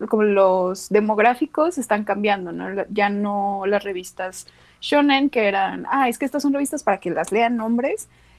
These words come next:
y las shoujo son para que las lean mujeres, se empezaron a dar cuenta, luego hacen como sus encuestas, las revistas, y se empezaron a dar cuenta de que la revista shonen ya es, si no es que cincuenta cincuenta, tam-, o sea, poquito más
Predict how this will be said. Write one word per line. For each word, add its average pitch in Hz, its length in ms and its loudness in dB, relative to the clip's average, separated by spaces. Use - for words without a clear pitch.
y 208 120 0
las 170 240 2
shoujo 269 280 2
son 247 200 0
para 247 100 2
que 240 140 -2
las 190 120 -2
lean 180 220 -6
mujeres, 202 480 -2
se 233 140 -4
empezaron 214 340 -4
a 220 80 -6
dar 185 160 -8
cuenta, 196 720 0
luego 190 220 4
hacen 190 220 0
como 196 180 -12
sus 190 160 -14
encuestas, 190 480 -4
las 254 160 -4
revistas, 196 500 -4
y 226 120 0
se 233 60 4
empezaron 247 300 0
a 262 80 2
dar 220 120 -6
cuenta 202 320 -6
de 220 100 -2
que 196 140 -4
la 180 100 0
revista 185 400 -4
shonen 196 460 -6
ya 185 460 4
es, 196 320 -8
si 247 200 -4
no 247 80 0
es 247 80 -4
que 370 80 -2
cincuenta 233 440 -2
cincuenta, 196 600 -4
tam-, 220 200 -4
o 196 80 -6
sea, 202 120 -2
poquito 240 480 0
más 233 420 0